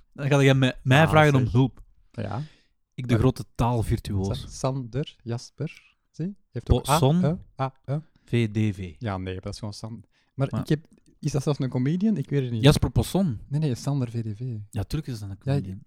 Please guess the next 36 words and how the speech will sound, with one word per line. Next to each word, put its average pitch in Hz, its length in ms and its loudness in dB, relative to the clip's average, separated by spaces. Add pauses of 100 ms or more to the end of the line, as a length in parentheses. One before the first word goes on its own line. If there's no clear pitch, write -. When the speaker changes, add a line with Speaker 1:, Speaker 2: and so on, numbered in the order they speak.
Speaker 2:
oké, 113 160 -12
ja, 101 180 -8
maar 104 160 -10
ik - 80 -16
heb 110 100 -12
die 107 100 -8
nooit 104 160 -10
gezien 104 260 -10
of 110 80 -12
zo. 120 120 -14
Speaker 1:
Die 113 100 -10
was 101 160 -4
zelfs 101 320 -2
ooit 110 220 -2
eens 107 220 -8
voorprogramma, 101 540 -4
of - 140 -16
een - 60 -20
paar 104 180 -8
keer 107 140 -10
voorprogramma 107 400 -6
van 95 100 -6
Speaker 2:
Ja, 131 120 4
oké, 117 320 2
Speaker 1:
S-, - 180 -12
Speaker 2:
eh, 107 420 -2
Speaker 1:
Xander 120 500 -2
de 110 120 -8
Rijk. 101 280 -8
Speaker 2:
Jasper 117 260 -4
Posson 104 400 -6
dus. 98 320 -8
En 98 140 -8
dat 98 100 -8
was... 101 180 -14
ehm, 113 920 -6